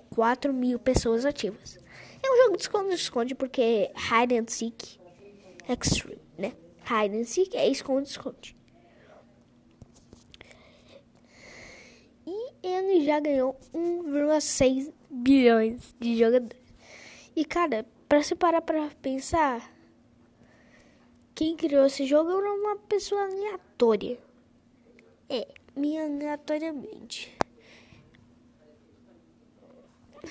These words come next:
Que é o Tim sete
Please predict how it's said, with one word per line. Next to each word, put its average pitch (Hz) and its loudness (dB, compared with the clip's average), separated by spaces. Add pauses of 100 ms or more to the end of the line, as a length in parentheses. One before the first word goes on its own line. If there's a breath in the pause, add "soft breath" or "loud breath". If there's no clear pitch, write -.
(1700 loud breath)
Que 320 2
é 269 6
o 240 0
Tim - -6 (400)
sete 320 -2